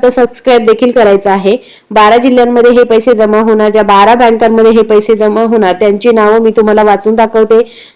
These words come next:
नंतर एकची बँक जी आहे ती नेहमीच आहे नंबर एकची बँक, तर ती आहे इंडिया पोस्ट पेमेंट बँक. जर तुम्ही लाडकी बहिणीचे काय प्रत्येक सरकारी योजनेचे पैसे जे आहेत तर ते, अ, या यो-, या बँकेमध्ये सर्वात प्रथम जमा होतात.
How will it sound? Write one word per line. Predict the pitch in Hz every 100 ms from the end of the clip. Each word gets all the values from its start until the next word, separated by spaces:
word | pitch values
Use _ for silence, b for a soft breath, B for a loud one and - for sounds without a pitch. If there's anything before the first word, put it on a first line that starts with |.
| 226
नंतर | 233 262 269
एकची | 262 - 233 - - 277
बँक | 233 226
जी | 233 220 233
आहे | 214 190
ती | 175 214
नेहमीच | 220 220 233 240 247 247 -
आहे | 190 202 214 202
नंबर | 208 214 214
एकची | 214 -
बँक, | 240 220 202 247 b b _
तर | 220
ती | 220
आहे | 247 233 262 -
इंडिया | 233 240 247
पोस्ट | 254 220 220 220
पेमेंट | 226 214 214 208
बँक. | 220 208 185 208
जर | 214
तुम्ही | 214 233 226
लाडकी | 233 214 208
बहिणीचे | 233 220 220 226 226 220 233 220 B B B
काय | 240 226 247
प्रत्येक | 233 220 240
सरकारी | - 262 240 226 240
योजनेचे | 240 226 220 233 226 269
पैसे | 240 220 220 247 247
जे | 254 202 220
आहेत | 202 196 185 - b b _
तर | 226 214
ते, | 214 233 240 269 -
अ, | - 202 202
या | 220 226
यो-, | 240 - 208 233
या | 240 254
बँकेमध्ये | 233 220 220 233 220
सर्वात | 240 233 208
प्रथम | 208 226 220 233
जमा | 226 226 220
होतात. | 226 208